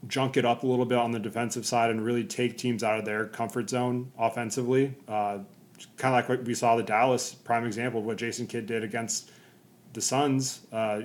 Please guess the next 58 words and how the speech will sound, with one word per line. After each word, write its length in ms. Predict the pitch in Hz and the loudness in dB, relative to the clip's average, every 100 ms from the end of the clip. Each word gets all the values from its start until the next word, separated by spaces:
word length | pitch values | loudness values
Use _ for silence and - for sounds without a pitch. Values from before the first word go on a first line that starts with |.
| 113 | -8
a 60 | |
team 240 | 101 127 123 | -2 0 2
that 140 | 117 | 0
was 180 | 107 101 - - | -2 -8 -16 -14
much 260 | 113 135 131 | -2 0 2
better 180 | 123 117 | 2 4
than 100 | 113 | 2
them 120 | 113 | 0
during 180 | 110 110 | -2 -2
the 60 | |
regular 260 | 104 104 110 | -2 -2 -4
season, 340 | - 110 120 | -4 -4 -4
had 360 | 107 113 104 - - - - - | 0 0 0 -10 -20 -20 -16 -2
arguably 380 | 131 123 123 123 | 0 2 2 2
more 220 | 120 113 | 2 0
talent, 460 | 120 151 143 120 | 0 2 2 0
but 240 | - 120 - - | -4 -6 -6 -8
they, 160 | 117 113 | -6 -4
they 300 | 113 113 110 - - | -4 -6 -6 -12 -12
really 440 | 120 131 123 110 101 - | -2 0 2 -2 -6 -8
won 240 | 117 131 | -4 -2
because 240 | 117 113 104 | -2 -2 -6
of 120 | 98 | -6
coaching 440 | - 123 - 113 | -2 0 0 -4
and, 180 | 107 107 | -4 -4
and 100 | 113 | -6
adjustments 480 | 101 123 120 120 98 | -4 -2 0 -2 -4
they, 180 | 113 104 | -4 -6
they 220 | 110 107 | -4 -4
made, 320 | 104 104 107 | -2 -4 -4
and 220 | 107 104 - - - | -4 -6 -10 -20 -10
they 120 | 113 | -4
had 240 | 110 113 104 - - - - - | 2 0 0 -14 -20 -20 -20 -14
the 80 | 110 | -2
best 240 | 120 120 | -2 0
player 140 | 127 120 | 0 0
in 80 | |
the 60 | 113 | 0
series. 360 | - 147 104 101 | 0 2 2 -2
And 80 | |
I 60 | 107 | -4
think 180 | 131 127 | -2 -2
the 60 | |
Suns 340 | 110 123 131 117 | -4 0 0 0
ha-, 100 | 127 - - - | -2 -4 -20 -6
have 400 | 110 107 101 - | -2 -2 -2 -10
three 220 | 117 147 | 0 2
guys 260 | 147 117 104 | 2 0 0
that 120 | 104 | -6
could 120 | 120 | -6
be 80 | 113 | -6
the 80 | 107 | -6
best 260 | 107 107 - | -6 -6 -4
player 140 | 107 | -4
in 100 | 104 | -4
the 60 | 98 | -6
series 300 | 110 107 104 | -6 -6 -8
potentially. 640 | - 120 131 113 104 | -6 -4 -4 -6 -8